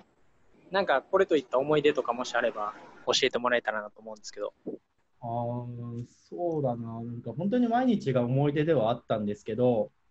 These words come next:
Speaker 1: うん。
Speaker 2: 一番記憶に残ってるってなると、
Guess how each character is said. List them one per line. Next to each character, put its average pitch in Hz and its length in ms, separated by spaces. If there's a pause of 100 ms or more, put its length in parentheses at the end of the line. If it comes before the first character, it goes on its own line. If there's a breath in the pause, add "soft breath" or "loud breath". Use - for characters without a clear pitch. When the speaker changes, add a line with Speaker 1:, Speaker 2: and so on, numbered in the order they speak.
(300)
Speaker 1:
う - 20
ん。 247 300
Speaker 2:
一 240 100 (260)
番 240 540
記 226 80
憶 220 220
に 214 80
残 214 220
っ 214 40
て - 180
る 139 200
っ - 20 (100)
て 135 120
な 135 120
る 127 120
と、 131 340